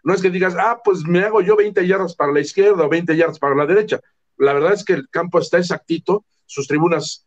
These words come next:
de un lado de las de visita son muy pequeñas y de los lados del, de, nada más hay una escalera para bajar y, y, y está pegado. La verdad es, está exactito, ¿no? El campo a, este, ahí en, eh, es que no creo que, que pudiera recorrerse.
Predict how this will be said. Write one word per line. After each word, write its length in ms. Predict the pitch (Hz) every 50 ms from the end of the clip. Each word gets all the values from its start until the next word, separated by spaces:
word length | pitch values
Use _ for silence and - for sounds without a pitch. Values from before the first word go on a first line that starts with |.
| _ _
de 80 | - 139
un 180 | 147 156 165 160
lado 300 | 170 170 165 165 160 151
de 120 | 139 123
las 120 | 120 123 120
de 80 | 127
visita 320 | 131 120 110 156 156 156 147
son 180 | - 147 139
muy 180 | 135 160 196 208
pequeñas 580 | - 156 - - 156 156 156 170 208 233 233 - _ _ _ -
y 120 | 131 135
de 120 | 135 131
los 260 | 127 131 127 120 - 127
lados 420 | 156 180 208 190 175 151 139 127
del, 260 | 139 131 127 123 123 127
de, 420 | 131 123 127 123 123 123 120 120 - _ _ _ _
nada 140 | 147 151 160
más 60 | 175
hay 60 | 165
una 100 | 165 175
escalera 320 | 170 156 147 143 156 170 170
para 160 | 156 135 123
bajar 380 | 123 120 127 143 180 226 - _ _ _ _ _ _ _ _ _ _
y, 100 | - 135
y, 580 | 135 135 135 131 127 131 131 131 135 135 139 135
y 40 | 123
está 500 | - - - - 143 147 165 185 185 -
pegado. 480 | - 127 117 120 151 185 190 156 139
La 140 | 131 127 123
verdad 280 | 131 135 143 165 180 196
es, 240 | 175 - - - _ _ -
está 200 | 135 - - 185
exactito, 640 | 180 - - 147 - - - 180 185 175 - 135
¿no? 160 | 139 160 185
El 120 | 185 139 127
campo 380 | 156 147 151 156 143 143 131 117
a, 80 | 113 - _ _ _ _ _ _ _
este, 540 | - 123 117 - - - - 127 117 117 110 107
ahí 240 | 120 123 127 131 139
en, 340 | 139 135 131 123 117 117 _ _ _ _ _ _ _ _ _ _ _ -
eh, 260 | 127 123 127 127 131
es 140 | 127 - -
que 120 | - - 139
no 160 | 139 143 143
creo 320 | - 139 143 151 160 156
que, 280 | 143 135 127 117 113 117
que 240 | - 131 120 120 117
pudiera 540 | - _ - 123 127 139 147 147 151 147
recorrerse. 800 | 143 156 151 139 - - - 127 143 151 165 156 - 127 120 120